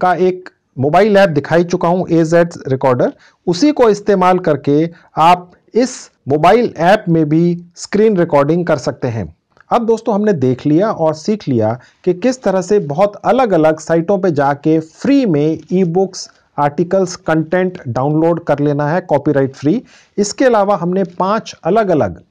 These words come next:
text to speech मोबाइल ऐप्स भी देख ली, सीख ली कि वहां पर हमने अपनी ई बुक्स, आर्टिकल्स वगैरह को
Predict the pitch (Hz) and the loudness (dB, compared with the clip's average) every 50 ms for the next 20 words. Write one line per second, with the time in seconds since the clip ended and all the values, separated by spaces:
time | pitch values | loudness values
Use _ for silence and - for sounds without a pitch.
0 | _ - 202 220 214 - - - - 208 185 - - - 208 220 208 - 147 143 | _ -2 -2 -2 -2 -8 -10 -4 -4 -4 -4 -6 -4 -2 -2 -2 -2 -4 -4 -4
1 | 139 135 147 165 202 202 - - - 156 165 180 202 - - - 165 160 180 185 | -2 0 0 2 2 0 -2 -4 -6 -4 -2 -2 -4 -4 -10 -10 -4 -2 -2 -2
2 | 151 120 135 156 160 160 - 185 190 196 202 - - - 185 196 196 - 151 147 | 0 0 0 0 0 0 -2 -4 -2 -2 -2 -4 -2 -2 -2 -2 -2 -2 -2 0
3 | 147 151 160 160 - _ _ _ _ - 170 147 127 139 156 202 220 214 - 175 | 0 0 -2 -4 -8 _ _ _ _ 0 0 0 0 -2 -2 -2 -4 -2 -2 -4
4 | 170 139 131 151 156 160 170 160 147 160 160 160 156 156 175 156 160 151 151 175 | -2 -2 -4 -4 -4 -2 -2 -2 -4 -4 -4 -6 -6 -4 -2 -2 -2 0 -2 -2
5 | 170 175 - - _ 143 139 139 135 170 160 160 185 180 170 175 135 139 131 131 | -2 -4 -12 -12 _ -4 -4 -2 -2 -4 -2 0 -2 -4 -2 -4 -6 -4 -2 -2
6 | 135 131 127 120 - - 139 143 147 151 151 | 0 -2 -2 -4 -2 -2 0 0 0 -2 -4